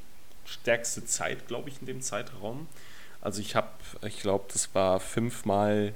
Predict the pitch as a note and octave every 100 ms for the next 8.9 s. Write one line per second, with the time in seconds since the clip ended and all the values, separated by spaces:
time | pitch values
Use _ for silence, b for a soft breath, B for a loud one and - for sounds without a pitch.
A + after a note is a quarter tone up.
0 | - B2+ G2+ A2+ A#2+ C3+ - - - -
1 | B B B B - A2 G2+ - B2+ A#2
2 | A2+ A#2 G#2+ G#2 A2+ D#3 - F3 - E3+
3 | - D#3 E3+ D#3 E3 E3+ - - b b
4 | b b b - - A2 A2 G#2+ A2 A2
5 | A2 - - - G#2+ G2+ - C3 D3 C#3
6 | - A#2 B2 B2 - A2+ A2+ A2+ - -
7 | G#2 G#2 - F#2+ D3 - D#3 - - C3+
8 | C3 C#3+ C3+ C#3+ D3 D#3 E3 E3+ E3+